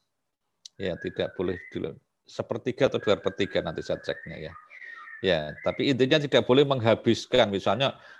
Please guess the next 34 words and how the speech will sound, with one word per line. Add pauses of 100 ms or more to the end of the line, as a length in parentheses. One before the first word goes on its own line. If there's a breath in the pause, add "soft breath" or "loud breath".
(120)
harta
kekayaan
saya
nanti
saya
berikan
semuanya
kepada
anak
angkat
saya
karena
dia
yang
mungkin (340 soft breath)
merawat
saya,
itu
tidak
boleh. (920 soft breath)
Itu
ada
ketentuannya,
batasan
maksimumnya,
tidak
boleh
dihabiskan.
Karena
nanti
merugikan
ahli
waris
yang